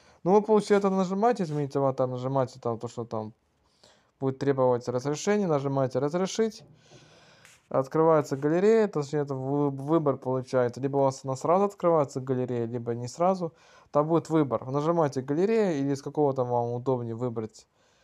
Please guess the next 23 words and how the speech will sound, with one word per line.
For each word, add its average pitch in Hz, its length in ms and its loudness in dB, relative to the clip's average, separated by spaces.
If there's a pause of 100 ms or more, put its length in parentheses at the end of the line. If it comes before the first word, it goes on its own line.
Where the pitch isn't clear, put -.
(440)
собственно, 120 840 -6 (1160)
ту 156 180 4
или 139 140 2
иную 147 340 2
фотку, 196 440 0
чтобы 143 260 -4
поставить 160 300 -2
себе 139 160 -4
на 131 160 0
аватар 131 500 -2
сюда. 107 360 -10 (3250)
Вот, 123 380 -2
вот 123 240 -10
я 143 160 0
это 139 140 -6
пока 131 280 -4
буду, 127 500 -4
это 123 220 -4
уже 127 180 -2
я 120 80 2
потом 147 380 -6
буду 127 240 -8
делать 113 500 -6